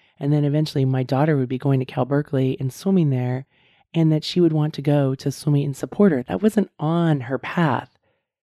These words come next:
But then it became very transformational in her own life during college if she met somebody. This has happened to me walking into classes,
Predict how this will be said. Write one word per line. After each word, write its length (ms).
But 160
then 120
it 100
became 460
very 240
transformational 960
in 80
her 160
own 220
life 420
during 260
college 540
if 180
she 200
met 260
somebody. 580
This 180
has 140
happened 500
to 120
me 380
walking 480
into 200
classes, 920